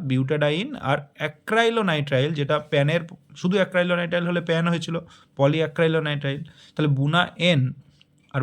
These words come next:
বুনা এস খুব ভালো করে পড়তে হবে। পার্থক্য আসতে পারে, কি আসতে পারে? জুতো সংঘনন,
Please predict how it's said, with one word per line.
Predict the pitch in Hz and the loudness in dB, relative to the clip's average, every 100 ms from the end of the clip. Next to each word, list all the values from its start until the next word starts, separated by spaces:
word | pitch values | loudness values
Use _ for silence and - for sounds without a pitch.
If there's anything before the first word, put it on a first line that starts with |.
| 131 | 0
বুনা | 151 170 - 156 | 0 0 -2 -2
এস | 160 - - - - | -2 -2 -8 -12 -8
খুব | 220 147 | -2 2
ভালো | 135 | 2
করে | 139 135 | 0 -4
পড়তে | 127 - | -8 -12
হবে। | 113 - _ _ _ _ _ _ - - | -14 -16 _ _ _ _ _ _ -16 0
পার্থক্য | 139 139 160 - 120 | 0 0 -6 -4 -6
আসতে | - 113 | -6 -12
পারে, | 110 117 | -10 -6
কি | 165 156 | -4 -4
আসতে | 151 160 | -4 -4
পারে? | 165 165 - - _ - | -6 -8 -16 -20 _ -2
জুতো | 131 143 160 151 | 0 0 0 -2
সংঘনন, | 156 139 143 139 | -2 -2 -2 -6